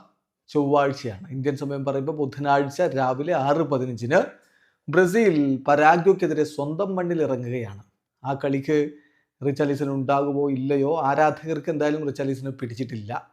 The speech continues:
കമന്റേറ്റേഴ്സ് വലിയ വിമർശനങ്ങൾ അദ്ദേഹത്തിനെതിരെ ഉതിർക്കുന്നു.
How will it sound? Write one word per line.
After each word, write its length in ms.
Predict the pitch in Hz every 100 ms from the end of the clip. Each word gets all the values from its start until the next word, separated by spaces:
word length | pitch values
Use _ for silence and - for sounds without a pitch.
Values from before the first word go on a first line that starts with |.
| _ _ _ -
കമന്റേറ്റേഴ്സ് 680 | 160 208 202 202 190 180
വലിയ 240 | 175 147 165
വിമർശനങ്ങൾ 560 | 156 139 143 147 143
അദ്ദേഹത്തിനെതിരെ 580 | 135 131 135 135 123 127 127 -
ഉതിർക്കുന്നു. 600 | 123 120 120 120 120